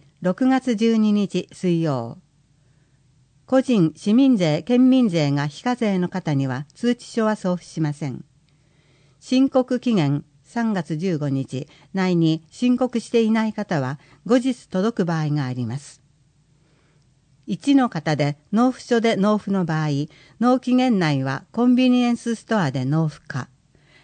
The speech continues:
ただし、納付額が三十万円を超えたり、バーコードが読み取れない場合は納付不可。課税内容など詳しくは、通知書裏面の説明や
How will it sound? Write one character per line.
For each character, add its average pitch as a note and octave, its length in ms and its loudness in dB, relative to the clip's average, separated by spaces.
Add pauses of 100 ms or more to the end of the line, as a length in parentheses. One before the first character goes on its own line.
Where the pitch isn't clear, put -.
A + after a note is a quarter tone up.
(140)
た G#3+ 140 -4
だ D3+ 120 -2
し、 - 200 -12 (220)
納 B3+ 180 4
付 C4 180 -2
額 G3+ 280 -2
が D3+ 140 0
三 B3 260 2
十 B3+ 160 0
万 B3 240 2
円 C#3 240 0
を C3+ 120 -6
超 E3 140 0
え D#3+ 60 0
た D#3 160 -4
り、 C3+ 220 -8 (340)
バ A#3 200 0
ー - 20 -20
コ B3 200 2
ー A#3 40 0
ド F#3 120 2
が D3 100 2
読 D3+ 180 2
み A3+ 100 2
取 A#3 200 0
れ A3+ 60 0
な E3+ 160 0
い C#3+ 60 -2
場 D3+ 180 -4
合 D3 180 -2
は C#3 180 -6 (140)
納 F#3+ 200 0
付 - 300 -4
不 - 140 -18
可。 - 220 -10 (1300)
課 F#3+ 160 -2
税 C4 200 2
内 C4 280 2
容 D#3 160 2
な C#3 160 0
ど D3 100 -4
詳 F3+ 280 -4
し - 140 -18
く C#3 140 -6
は、 C3 180 -6 (260)
通 B3+ 240 0
知 B3 80 -16
書 A#3+ 200 -2
裏 G#3+ 140 2
面 A#3 260 2
の A3+ 120 0
説 G3 300 -4
明 G3+ 240 0
や D#3+ 200 -2